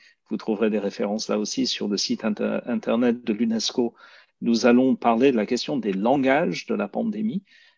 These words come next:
tant il est vrai que la question des noms que l'on donne à la situation que nous vivons, euh, pose problème, problème beaucoup commenté, euh, et sur lequel des philosophes ont vocation à revenir. Demain matin, nous allons parler de la question de la santé,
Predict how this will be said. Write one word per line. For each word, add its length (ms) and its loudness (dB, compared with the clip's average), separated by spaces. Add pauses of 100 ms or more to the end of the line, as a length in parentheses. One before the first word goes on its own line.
(180)
tant 400 2
il 220 2
est 60 4
vrai 340 4
que 180 -2
la 160 4
question 520 -2
des 220 0
noms 360 4
que 140 -4
l'on 280 2
donne 260 4
à 60 0
la 100 -2
situation 520 -4
que 100 -6
nous 120 2
vivons, 440 -2 (580)
euh, 380 0 (100)
pose 240 8
problème, 600 2 (340)
problème 420 0
beaucoup 280 -2
commenté, 800 2
euh, 260 0
et 140 -2
sur 180 -4
lequel 320 -2
des 120 -4
philosophes 460 0
ont 60 -2
vocation 480 -2
à 80 0
revenir. 720 -2 (400)
Demain 340 6
matin, 460 0 (440)
nous 200 0
allons 220 6
parler 500 4
de 140 -4
la 140 2
question 340 -6
de 80 -4
la 160 -4
santé, 600 -2